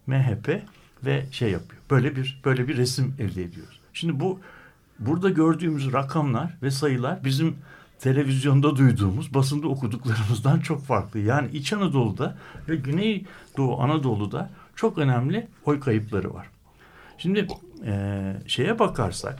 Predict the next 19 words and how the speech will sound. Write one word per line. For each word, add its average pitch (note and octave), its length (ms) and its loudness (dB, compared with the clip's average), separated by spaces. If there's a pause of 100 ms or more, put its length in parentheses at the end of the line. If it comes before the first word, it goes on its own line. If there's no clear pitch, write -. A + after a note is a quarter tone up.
(300)
e, F2+ 420 -6
C B2+ 180 0
H C#3 80 -2
P'nin F#3+ 420 0
oy B2+ 180 2
kaybına G2+ 380 0
aynı B2+ 200 0
şekilde G2+ 480 -2
bakarsak, G2 560 -6 (400)
C C3 180 2
H C#3 40 -4
P'nin G#3 220 0
oy G3 260 2
kaybettiği B2+ 680 0
bölgelerdeki, C3+ 920 4 (500)
e, G#2+ 280 4
oy F3+ 200 4
kayıpları A2 600 2 (680)
çok A3+ 240 4